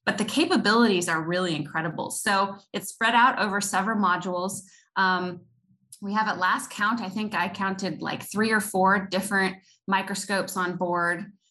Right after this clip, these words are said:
Uh, some of them are fluorescent microscopes. There's confocal microscopes. We've got incredible tissue culture capabilities. And, and really,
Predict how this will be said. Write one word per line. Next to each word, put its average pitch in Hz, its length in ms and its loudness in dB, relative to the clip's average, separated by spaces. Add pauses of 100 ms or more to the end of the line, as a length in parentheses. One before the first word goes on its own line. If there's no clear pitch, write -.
(140)
Uh, 175 260 2
some 208 180 -4
of 202 80 -2
them 196 140 -2
are 170 80 0
fluorescent 185 480 -4
microscopes. 185 540 -4
There's 160 200 -6
confocal 180 560 -2
microscopes. 170 720 -2
We've 180 200 -4
got 175 280 4
incredible 175 800 -2
tissue 226 300 -4
culture 165 420 -6
capabilities. 160 920 -2
And, 190 300 0
and 185 260 0
really, 262 560 0